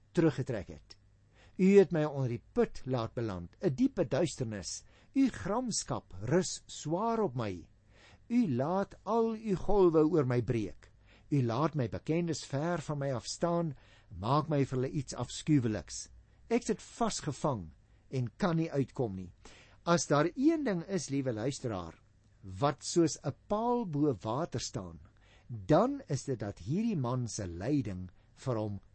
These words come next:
ondraaglik geword het. Hy is al so goed soos dood, as ek die sesde vers hier reg verstaan. Hy het meer as genoeg van swaar kry gehad. Daarom praat hy herhaalde kere van die doderyk.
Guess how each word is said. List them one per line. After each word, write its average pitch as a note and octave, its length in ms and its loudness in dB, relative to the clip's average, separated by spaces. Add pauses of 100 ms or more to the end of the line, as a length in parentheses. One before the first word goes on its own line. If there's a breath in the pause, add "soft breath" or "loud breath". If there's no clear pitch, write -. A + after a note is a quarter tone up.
(100)
ondraaglik B2 1200 0
geword F#2+ 320 -10
het. - 240 -18 (460 loud breath)
Hy D3+ 140 2 (100)
is - 120 -2
al F#3 120 0
so E3 200 0
goed - 240 -4
soos G3+ 200 -4
dood, F3+ 480 -4 (640)
as C#3+ 160 -2
ek C#3 120 -4
die C3 60 -2
sesde C#3 340 0
vers A#2+ 280 -4
hier C#3 160 0
reg A2 240 -8
verstaan. F2 440 -10 (560 loud breath)
Hy F3 140 8
het - 140 -2
meer B3+ 400 4
as E3+ 200 -8
genoeg C#3 320 0
van B2+ 160 -4
swaar C#3 500 -4
kry G#2 260 -6
gehad. - 420 -16 (500 loud breath)
Daarom G#3 360 0
praat G#3+ 320 0
hy G3 80 2
herhaalde D3+ 480 -2
kere F#3+ 240 -2
van F#3+ 160 -2
die D#3+ 160 0
doderyk. C#3+ 560 0